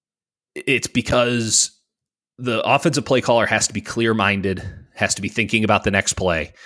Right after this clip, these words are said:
has to be worried about the contingencies. Let the head coach sort of declare, you know, handle the clock management. It's really hard to call good plays and manage the clock at the same time. Nobody does it better than Andy Reid,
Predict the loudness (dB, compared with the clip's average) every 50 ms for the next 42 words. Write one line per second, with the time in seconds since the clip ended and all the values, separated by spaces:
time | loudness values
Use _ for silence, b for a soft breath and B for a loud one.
0 | B B B B B -2 -2 0 -2 -6 -4 -4 -2 -2 -2 -4 -4 -4 -2 -2
1 | 0 0 2 0 0 0 -2 -6 -6 -6 -6 -4 -6 -4 -6 -6 -6 -8 -10 -10
2 | B B B B B B B 2 2 2 2 0 0 2 2 0 0 0 -2 -6
3 | -4 -2 0 0 0 -2 -2 -4 -6 -6 -8 -12 b b b b b -2 0 2
4 | 4 4 4 2 0 -2 -6 -8 -6 -4 -2 0 2 2 4 4 2 2 0 -2
5 | -4 -4 -4 -4 -2 0 0 0 2 0 0 -2 -2 -2 0 2 2 0 0 -2
6 | -4 -4 -4 -4 -4 -6 -8 -10 -14 _ -4 -2 -2 -2 -4 -6 0 2 2 2
7 | 4 2 2 2 0 0 0 -2 -2 0 0 0 0 -2 -4 -6 -6 -6 -6 -4
8 | -4 -6 -6 -4 -4 -4 -2 -2 -4 -4 -4 -6 -6 -8 -6 -4 -4 -4 -4 -6
9 | -8 -6 -4 -4 -4 -6 -8 -8 -6 -6 -6 -6 -6 -10 -16 B B B B B
10 | B B -2 0 2 2 4 4 2 4 2 2 0 -2 -4 -2 -2 0 0 0
11 | 0 -2 -4 -8 _ b b b b b b b _ -6 -2 0 0 0 0 -2
12 | -2 -2 -2 -2 -4 -6 -6 -6 -6 -6 -6 -6 -8